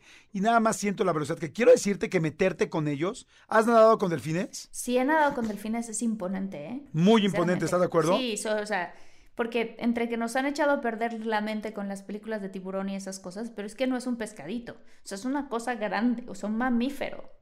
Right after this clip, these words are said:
Speaker 1: Sí, está, es,
Speaker 2: Grande, o sea,
Speaker 1: es
Speaker 2: sí.
Speaker 1: muy grande y se mueve muy rápido, porque tú no estás en
Speaker 2: Ujú.
Speaker 1: su medio.
Speaker 2: Sí.
Speaker 1: Entonces, sí te impone mucho, lo dijiste muy bien, impone.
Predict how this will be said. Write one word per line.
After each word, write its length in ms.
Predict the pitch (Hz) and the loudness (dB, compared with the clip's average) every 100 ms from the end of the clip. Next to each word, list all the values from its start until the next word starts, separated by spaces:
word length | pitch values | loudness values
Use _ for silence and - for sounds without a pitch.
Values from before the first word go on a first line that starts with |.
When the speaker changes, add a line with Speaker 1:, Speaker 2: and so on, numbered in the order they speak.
| - - | -16 -12
Speaker 1:
Sí, 380 | - 165 151 - - - - - | -2 2 2 -2 -18 -20 -20 -6
está, 260 | 160 190 180 | 0 4 4
es, 200 | 190 190 | 4 2
Speaker 2:
Grande, 460 | 233 285 - - - | 4 2 0 -8 -10
o 40 | |
sea, 120 | - | 2
Speaker 1:
es 60 | 170 | 4
Speaker 2:
sí. 60 | 196 | 6
Speaker 1:
muy 280 | 202 262 | 8 8
grande 340 | 240 226 220 240 240 | 8 8 10 10 10
y 80 | 208 | 6
se 160 | 196 | 4
mueve 300 | 185 196 226 | 6 6 8
muy 320 | 226 208 254 277 | 8 8 6 4
rápido, 500 | 214 277 - 208 175 | 4 2 2 2 2
porque 180 | 143 | -2
tú 120 | 165 240 | 0 4
no 100 | 254 | 6
estás 220 | 202 226 | 6 2
en 80 | 240 | 2
Speaker 2:
Ujú. 60 | |
Speaker 1:
su 60 | 180 | 2
medio. 420 | 185 254 - - - _ - _ - - - | 2 2 -2 -12 -20 _ -20 _ -20 -20 -14
Speaker 2:
Sí. 60 | 233 | -2
Speaker 1:
Entonces, 580 | 151 147 196 175 202 - - | -2 2 4 4 2 -2 -16
sí 200 | - 196 | 0 2
te 80 | 214 | 4
impone 420 | 208 202 233 208 | 4 8 8 8
mucho, 260 | 180 180 175 | 2 0 0
lo 80 | 170 | -2
dijiste 280 | 175 208 233 | 0 2 2
muy 120 | 208 | 2
bien, 200 | 180 156 | 2 0
impone. 460 | 143 - 185 151 | -2 -2 -2 -2